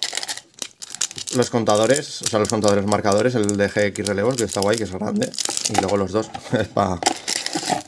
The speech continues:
los dos de condición de siempre. Las fun-, o sea, las fundas, las energías. Y aquí están las fundas con el arte también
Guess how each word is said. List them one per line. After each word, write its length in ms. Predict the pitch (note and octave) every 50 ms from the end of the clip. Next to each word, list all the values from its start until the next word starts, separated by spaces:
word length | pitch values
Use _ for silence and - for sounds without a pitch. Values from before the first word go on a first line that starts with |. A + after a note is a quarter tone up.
| - - - - - - - - - - - _ -
los 160 | A2 G#2+ F2+
dos 140 | G2+ G2+ F#2+
de 60 | G2+
condición 400 | G2 G2+ F#2+ G2 F2 G2+ G2+ F#2+
de 120 | F#2 F#2
siempre. 520 | - - A2+ B2 A#2+ B2+ C3+ C3+ C#3 C#3 C3+ - - -
Las 180 | G#2 F#2+ -
fun-, 320 | - - A2+ A2 A2+ A#2 -
o 60 | G#2
sea, 140 | G2 G2+ F2+
las 120 | F#2+ F2+
fundas, 280 | - G2 F#2+ F#2 F2+ F2+
las 160 | F#2+ F2 F#2
energías. 500 | F#2+ G2 F#2+ - - C3+ C#3+ C#3+ - -
Y 60 | G#2
aquí 180 | F#2+ - F#2 F#2+
están 260 | - - G2+ F#2+ F2+
las 120 | - F2
fundas 400 | F#2 G#2 G#2 A2 A2+ A2 - - -
con 140 | - G#2+ F#2+
el 80 | F2+
arte 240 | F#2 F#2 - - F#2
también 260 | F2 F#2+ F#2 F#2+ G2